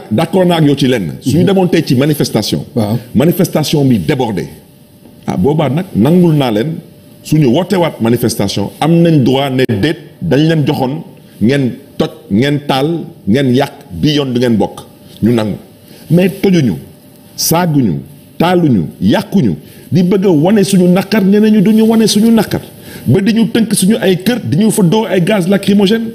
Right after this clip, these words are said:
Speaker 1: di yàq suñu ay koñ, di pëndal fa, mais c'est pas acceptable. C'est pas acceptable.
Speaker 2: Alors, est-ce que yaakaar nga aussi c'est acceptable,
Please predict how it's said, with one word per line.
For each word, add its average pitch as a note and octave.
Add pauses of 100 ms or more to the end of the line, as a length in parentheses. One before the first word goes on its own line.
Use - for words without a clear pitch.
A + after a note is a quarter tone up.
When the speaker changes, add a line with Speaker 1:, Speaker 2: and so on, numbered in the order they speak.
(300)
Speaker 1:
di C#3+
yàq G#3
suñu F3+
ay E3+
koñ, G#3+
di D#3
pëndal A3
fa, -
mais A#2+
c'est F3
pas G#3
acceptable. C4+ (920)
C'est -
pas F4+
acceptable. F4+ (100)
Speaker 2:
Alors, B2 (220)
est-ce F#3+
que -
yaakaar E3+
nga D3+
aussi C#3+
c'est C#3+
acceptable, C3